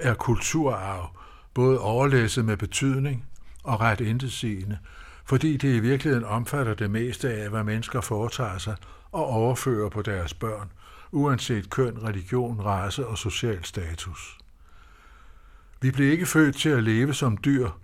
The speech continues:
siger Odysseus til Dante i Den guddommelige komedie. Menneskets livsprogram omfatter mere end ernæring og forplantning, og det er vel især tankerne og idéerne om,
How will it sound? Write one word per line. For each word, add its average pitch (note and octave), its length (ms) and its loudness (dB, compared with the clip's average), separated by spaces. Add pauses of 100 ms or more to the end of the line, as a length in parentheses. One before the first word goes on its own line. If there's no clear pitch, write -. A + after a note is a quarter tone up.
(300)
siger C#3 340 2
Odysseus A2+ 680 0
til G#2+ 200 -2
Dante G#2+ 380 2 (300)
i B2+ 80 -2
Den C3+ 180 -2
guddommelige G#2+ 640 0
komedie. F2+ 600 -4 (800)
Menneskets C3 640 2
livsprogram A#2 920 2
omfatter A#2 480 2
mere A#2+ 500 2
end A2+ 100 0
ernæring A#2+ 600 0
og A2 100 -6
forplantning, B2+ 720 -4 (800)
og A#2+ 120 -2
det D#3+ 100 4
er D3 60 6
vel E3 100 2
især D3+ 320 4
tankerne C3+ 640 2
og A2+ 140 0
idéerne C3+ 480 0
om, G#2+ 280 -2